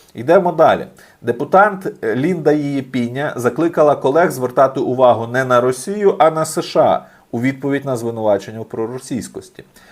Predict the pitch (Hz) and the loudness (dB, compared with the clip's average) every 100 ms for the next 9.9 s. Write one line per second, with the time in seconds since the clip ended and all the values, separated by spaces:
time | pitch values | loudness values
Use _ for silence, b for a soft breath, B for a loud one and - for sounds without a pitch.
0 | b - 156 190 196 185 185 139 139 143 | b 0 4 4 4 4 2 0 0 0
1 | 98 95 - 117 143 156 147 143 127 - | -2 -2 -8 0 2 2 -2 -4 -4 -2
2 | 120 131 123 120 120 117 104 170 190 - | 2 4 4 4 0 0 -4 -6 -8 -8
3 | 113 107 123 - 123 - 110 110 131 135 | -2 0 0 2 2 2 -4 -4 -4 -4
4 | 127 135 127 90 85 92 98 98 - 123 | -2 -2 -2 -4 -8 -10 -10 -10 -10 -10
5 | 123 117 107 113 113 110 98 - B B | -8 -8 -8 -10 -14 -12 -12 -12 B B
6 | B - 139 175 190 202 190 185 185 175 | B -8 -4 0 4 4 2 -2 -2 0
7 | 180 170 170 151 98 87 131 151 170 160 | 0 0 -4 -2 -2 -4 -4 -2 0 0
8 | 151 143 127 123 156 160 160 127 117 120 | -2 0 0 4 4 4 2 0 0 0
9 | 131 135 120 127 - 127 120 104 - | -2 -4 -6 -8 -10 -10 -8 -10 -12